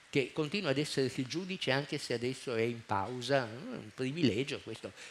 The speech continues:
e fa lo scrittore di gialli, no? Non faccio il nome, pugliese, no? Riconoscibilissimo, il quale ha un suo eroe, come tutti gli autori di gialli c'è l'eroe, l'investigatore, no? Il detective, eccetera, il quale è una persona pensosa,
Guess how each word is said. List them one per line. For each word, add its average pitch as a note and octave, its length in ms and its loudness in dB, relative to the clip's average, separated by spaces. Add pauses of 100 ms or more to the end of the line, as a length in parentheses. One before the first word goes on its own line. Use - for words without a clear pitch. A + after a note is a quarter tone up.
e - 100 -4
fa C3+ 140 2
lo C3+ 140 0
scrittore C3 680 -2
di A#2 100 -8
gialli, A2+ 840 6
no? B2 140 -8
Non A2+ 120 -8
faccio A2+ 300 -4
il A2 60 -6
nome, A#2+ 180 -8 (160)
pugliese, C3+ 640 4
no? G#2+ 220 -10
Riconoscibilissimo, A2 1000 -6 (360)
il C#3+ 120 4
quale B2+ 400 8 (320)
ha E3 120 6
un D3+ 120 2
suo D#3 220 4
eroe, C#3 500 8
come D#3+ 240 2
tutti F3 240 2
gli C3+ 80 12
autori C#3 380 4
di D#3 80 0
gialli C3+ 320 8
c'è C3 160 6
l'eroe, C3 540 8
l'investigatore, C3 1300 0
no? B2+ 180 -4 (160)
Il B2 160 4
detective, C3+ 720 6
eccetera, B2 400 0
il F#3+ 100 0
quale D3+ 220 4
è F3+ 60 0
una C#3 100 2
persona B2+ 360 -2
pensosa, G#2 720 -6